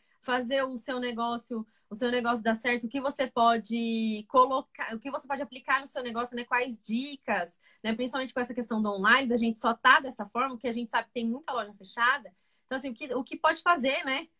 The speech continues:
O que que a gente pode aplicar, de que forma? Porque também tem muita coisa que é teste, né? Então, você, essas dicas aí que a gente dá, você vai, co-, anota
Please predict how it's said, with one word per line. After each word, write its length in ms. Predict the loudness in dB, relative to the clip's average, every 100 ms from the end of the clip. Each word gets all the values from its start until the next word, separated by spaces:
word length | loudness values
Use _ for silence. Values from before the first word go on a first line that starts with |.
| _ _
O 40 |
que 140 | -10 -6
que 60 |
a 20 | -6
gente 140 | -2
pode 160 | 0 0
aplicar, 520 | -2 -6 2 4 4
de 140 | 2
que 140 | -4 -8
forma? 760 | -4 0 4 4 2 -2 -4 -6 _
Porque 220 | -4 -4
também 260 | -6 -8 -10
tem 120 | -10
muita 200 | -10 -8
coisa 220 | -6 -4
que 80 | -2
é 100 | -4 -2
teste, 560 | 0 2 0 -6 -10 -6
né? 100 | -4
Então, 240 | -4 -6
você, 260 | -6 -8 -8 _ _
essas 360 | -4 0 -2 -2
dicas 260 | -6 -4
aí 80 | -4
que 100 | -4
a 40 | -4
gente 180 | -2
dá, 140 | 2 2
você 180 | 2 0
vai, 240 | 2 2
co-, 200 | 0 0
anota 720 | 2 2 2 2 2 0 -4